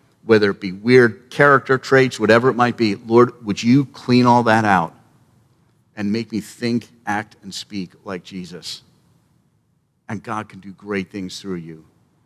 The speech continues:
God's not looking for people who can impress with, "These are the degrees I have, these are the skills I have." God is looking for people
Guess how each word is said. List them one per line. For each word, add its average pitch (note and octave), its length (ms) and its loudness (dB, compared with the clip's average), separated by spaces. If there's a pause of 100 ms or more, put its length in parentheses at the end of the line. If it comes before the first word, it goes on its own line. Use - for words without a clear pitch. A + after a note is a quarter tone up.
(540)
God's C3+ 300 2
not D3+ 220 2
looking D3 320 2
for C#3 160 -6
people C3+ 400 -2
who A#2+ 140 -4
can A#2 160 -6
impress B2 580 0
with, A2 320 2
"These B2 240 4
are B2 40 -6
the A#2 100 8
degrees A#2+ 560 2
I C3 100 6
have, C3 440 2 (220)
these A#2+ 280 4
are G2+ 40 0
the E2+ 120 -10
skills C#3+ 560 4
I B2 120 2
have." B2 440 2 (840)
God F3+ 280 2
is C3 140 -2
looking C#3+ 300 -4
for A#2+ 140 -6
people G#2 520 -6